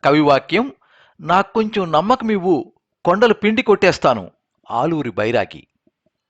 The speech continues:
రచన డాక్టర్ డివిజి శంకర్రావు, నైన్ డబల్ ఫోర్ జీరో ఎయిట్ త్రీ సిక్స్ నైన్ త్రీ వన్. వినిపిస్తున్నది పప్పు భోగారావు. డాక్టర్ డివిజి శంకర్రావు విజయనగరం వాస్తవ్యులు, మాజీ లోక్సభ సభ్యులు.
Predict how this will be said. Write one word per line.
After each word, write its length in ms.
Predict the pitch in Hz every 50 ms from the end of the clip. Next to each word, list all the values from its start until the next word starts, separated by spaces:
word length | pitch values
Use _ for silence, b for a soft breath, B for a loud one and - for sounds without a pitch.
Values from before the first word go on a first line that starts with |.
| _ _
రచన 440 | 131 143 135 - 160 160 208 254 262 - - -
డాక్టర్ 340 | - 160 156 - 160 135 123
డివిజి 400 | 117 147 185 196 233 190 180 156
శంకర్రావు, 600 | - - 127 117 - 127 110 131 160 208 - - _ _ _ _ -
నైన్ 300 | 120 135 160 214 233 233
డబల్ 220 | 220 190 202 196
ఫోర్ 260 | - - 196 196 175
జీరో 300 | 151 139 160 160 165 160
ఎయిట్ 360 | 156 156 160 180 175 _ - - _ _ _ _
త్రీ 160 | - 180 240
సిక్స్ 300 | 226 - 220 220 - -
నైన్ 260 | 180 165 147 143 143 -
త్రీ 140 | - 123
వన్. 280 | 110 98 104 143 214 240 - _ _ _
వినిపిస్తున్నది 760 | 127 135 175 - 202 - - 147 123 117 120 143 - - - _ _ _
పప్పు 220 | - 113 - - 120
భోగారావు. 680 | 92 90 120 131 143 156 120 101 92 90 90 - - _ _ _ _ _ _ _ _ _ _ _ _ _ _ _ _ _ _
డాక్టర్ 420 | 127 131 151 170 - _ - 143 - _ _ -
డివిజి 640 | 165 202 247 269 285 247 175 180 156 131 127 139 _
శంకర్రావు 800 | - - 147 151 160 - 156 127 113 127 151 214 262 381 359 277 _
విజయనగరం 760 | 127 123 147 139 214 233 240 233 208 180 160 151 139 135 - -
వాస్తవ్యులు, 760 | 127 131 135 131 - - 123 101 98 110 120 160 226 254 370 _ _ _
మాజీ 500 | 123 131 143 185 220 208 254 226 190 - _ -
లోక్సభ 520 | 143 160 190 220 - - - 170 139 190
సభ్యులు. 500 | 202 - 147 113 104 131 127 120 107